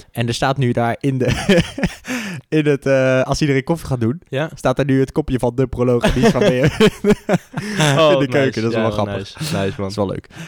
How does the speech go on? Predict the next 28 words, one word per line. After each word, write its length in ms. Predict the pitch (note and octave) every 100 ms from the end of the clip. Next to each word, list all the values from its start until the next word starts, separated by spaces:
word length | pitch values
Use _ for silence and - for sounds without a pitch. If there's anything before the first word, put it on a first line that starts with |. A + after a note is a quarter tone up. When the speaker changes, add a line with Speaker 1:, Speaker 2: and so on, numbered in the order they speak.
| - -
Speaker 1:
Maar, 300 | C3+ D#3 E3
ehm, 280 | F3+ F3+ E3+
even, 320 | E3+ F#3 A3
eh, 80 | A#3+ -
we 60 | D#3+
hebben 280 | D#3 G3
ook 140 | F#3+ C#3
een 60 |
nieuwe 200 | B2+ D#3
Super 260 | F#3 G#3 F#3
Kudo. 320 | F#3+ F#3 C4 - _ _ _ _ _ _ _ _ _ _ _ -
Speaker 2:
Oh 80 | B2+
ja? 220 | A#2+ A3 - -
<laughs> 200 | F#3 -
Speaker 1:
Ja, 180 | G3
we 80 | D3+
hebben 180 | F#3+ G3
een 100 | G3
nieuwe 200 | A3 G3
Super 220 | - C3
Speaker 2:
Ja? 60 | D3
Speaker 1:
Kudo, 240 | A#2+ A2
Jeffrey. 340 | A2 - G3+ - _
Eh, 340 | C3+ C3+ C#3+
en 60 | F#3
dat 160 | G3
is, 140 | - -
eh, 200 | D3+